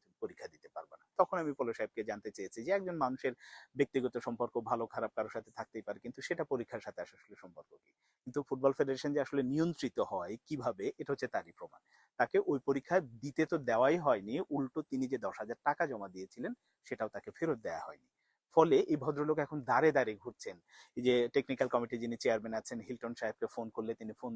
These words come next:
ধরেন না, নানান রকম এই আশ্বাস দেয়, ও আশ্বাস দেয়, তিনি কিন্তু করতে পারছেন না। অথচ, অথচ তার যোগ্যতা আছে।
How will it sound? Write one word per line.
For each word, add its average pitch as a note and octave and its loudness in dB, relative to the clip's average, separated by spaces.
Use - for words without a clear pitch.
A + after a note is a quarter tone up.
ধরেন G#2+ -8
না, G#2+ -6
নানান B2 -4
রকম A#2 -4
এই A2 -2
আশ্বাস A#2 -2
দেয়, A2+ -2
ও - 0
আশ্বাস B2 -8
দেয়, D#3 -8
তিনি A2 -16
কিন্তু B2 -10
করতে B2+ 2
পারছেন - -10
না। B2 -2
অথচ, F#3 0
অথচ B2 -2
তার D3 6
যোগ্যতা B2+ 2
আছে। - -12